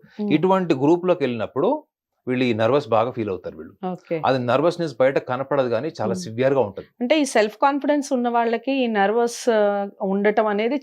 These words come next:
Speaker 1: చాలా తక్కువగా, అరుదుగా కనిపిస్తూ ఉంటుంది. As a psychology పరంగా మనకి బాగా ఎక్కువగా యాంగ్జైటీ ఉన్న వాళ్ళకి కానీ, బాగా ఎక్కువగా ఫోకస్డ్‌గా ఉండాలి అనుకున్న వాళ్ళకి ఈ నర్వస్ అనేది వాళ్ళు అసలు దాన్ని పక్కకు పెట్టేస్తారు.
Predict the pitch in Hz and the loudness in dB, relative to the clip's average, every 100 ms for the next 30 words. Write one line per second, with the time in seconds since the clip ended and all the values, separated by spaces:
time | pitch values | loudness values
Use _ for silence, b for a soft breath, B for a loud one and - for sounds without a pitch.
0 | 240 208 220 202 - 254 214 190 214 233 | 2 4 2 -2 0 0 4 4 4 2
1 | 262 240 196 190 - 180 160 156 147 B | 2 2 -2 -4 -6 -6 -6 -6 -8 B
2 | B B - 196 214 208 - - 202 190 | B B 2 2 2 -2 -4 0 2 2
3 | 226 214 214 185 202 190 - 180 170 160 | 2 4 2 0 0 0 0 0 0 -4
4 | - b b b - 214 196 180 185 233 | -6 b b b -4 -2 2 4 4 4
5 | 269 262 - 262 240 262 254 208 214 220 | 2 0 2 2 4 2 2 -2 -2 0
6 | 240 233 208 196 190 185 180 180 165 165 | 0 0 2 2 4 2 0 -2 -2 -2
7 | 160 156 160 185 208 196 214 196 190 208 | -2 2 2 2 0 0 2 2 2 2
8 | 214 247 247 214 214 196 185 185 180 170 | 2 0 0 0 2 2 2 2 2 -2
9 | 165 170 165 156 151 147 196 294 b b | -4 -4 -2 -2 -2 -6 -6 -8 b b
10 | b b 226 220 226 277 277 247 240 254 | b b 0 2 4 2 2 2 4 4
11 | 220 196 185 185 170 196 170 170 170 160 | 2 4 2 2 0 -2 0 0 0 -2
12 | 208 175 156 151 143 - - | 0 0 -2 -4 -6 -8 -14